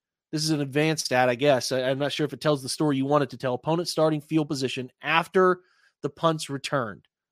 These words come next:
That's a lot of words. It's word <laughs> salad. Opponent starting field position after punt return. So this is where teams are starting their drive after the punt.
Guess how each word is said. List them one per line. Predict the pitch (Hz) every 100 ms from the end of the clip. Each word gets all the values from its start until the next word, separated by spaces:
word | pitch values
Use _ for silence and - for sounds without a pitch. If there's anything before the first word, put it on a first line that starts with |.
| _ _ _ -
That's | -
a |
lot | 127 131
of |
words. | 160 135 104 - _
It's | -
word | 123 -
<laughs> |
salad. | - 139 123 151 _ - - -
Opponent | 127 170 180 208 185
starting | - 180 175
field | 160 180 170
position | 151 135 135 135
after | 135 131
punt | 156 143
return. | 120 120 127 101 _ _ _ _
So | - 156
this | 147 160
is | 175 156
where | 151 160 170
teams | 165 180 160
are | 147
starting | - - 156 165 165
their | 156 151
drive | 139 127 147 143 123 120 117 _ _ _ _ _ _ _ _
after | 143 151 156
the | 139
punt. | 127 139 113 101